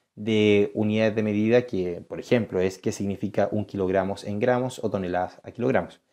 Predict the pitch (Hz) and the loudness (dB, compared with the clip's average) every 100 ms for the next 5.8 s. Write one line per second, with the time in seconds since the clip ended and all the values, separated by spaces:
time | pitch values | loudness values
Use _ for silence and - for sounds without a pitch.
0 | _ _ - 143 147 139 - 123 117 117 | _ _ -6 -2 2 0 4 6 6 6
1 | 120 110 127 135 135 123 127 131 127 147 | 4 2 0 -2 -4 -2 -2 -4 -4 -6
2 | 156 - _ _ _ 131 127 131 123 - | -6 -10 _ _ _ -2 -2 0 -2 -2
3 | 127 135 131 131 127 120 143 131 147 139 | 0 -2 -2 -4 -2 -2 0 -4 -6 -2
4 | 156 147 131 123 - 110 117 117 131 117 | -2 0 0 -2 -2 -6 -2 0 0 0
5 | 107 104 98 98 107 113 110 | 2 2 2 0 2 0 -2